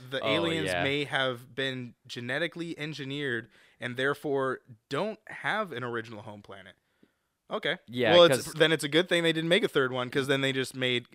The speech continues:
Speaker 1: that was a little spoiler for Prometheus <laughs> and whatnot, but,
Speaker 2: Yeah, 'cause,
Speaker 1: um,
Speaker 2: 'cause you'll find out later on in the series, like, there'll be some continuity errors here because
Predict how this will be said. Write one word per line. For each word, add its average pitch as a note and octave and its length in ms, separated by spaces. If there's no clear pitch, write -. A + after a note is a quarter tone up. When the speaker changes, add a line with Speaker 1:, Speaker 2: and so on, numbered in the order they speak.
Speaker 1:
that D3 120
was F3+ 80
a D3+ 40
little C#3 140
spoiler B2+ 360
for A2+ 80
Prometheus A#2+ 500
<laughs> - 0
and G3 120
whatnot, E3+ 380
but, D#3 260
Speaker 2:
Yeah, C3 280
'cause, D3+ 380
Speaker 1:
um, B2 160
Speaker 2:
'cause C#3 240
you'll D3+ 160
find C3 340
out G#2+ 180
later G#2 320
on G2 220
in F#2+ 80
the F#2+ 80
series, G2 480
like, G2 180
there'll G2+ 180
be G2 140
some G2+ 160
continuity G2 800
errors F#2+ 440
here G2 260
because F2+ 540